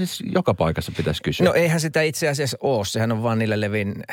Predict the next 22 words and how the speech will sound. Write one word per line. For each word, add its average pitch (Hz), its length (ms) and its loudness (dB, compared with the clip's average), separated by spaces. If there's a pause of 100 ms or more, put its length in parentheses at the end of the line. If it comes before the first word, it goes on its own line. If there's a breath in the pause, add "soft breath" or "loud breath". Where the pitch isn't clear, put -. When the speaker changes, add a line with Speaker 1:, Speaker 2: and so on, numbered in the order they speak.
(160)
Speaker 2:
leviämisvaiheen 98 800 2
alueella 87 520 0
saa 101 220 2
pitää 95 300 0
sit 101 200 -2
myöhempään 98 600 2
auki, 98 420 0
jollei, 101 540 2 (240)
<clears throat> - 240 -6
tai 104 180 4
jos 110 200 2
on 101 200 0
se 98 80 0
koronapassi 90 520 -2
käytössä, - 520 -2
et - 60 -4
niin, 87 180 0 (120)
niin 104 100 2
se 90 80 2
taitaa 78 340 0
olla. 78 120 0
Musta - 280 -4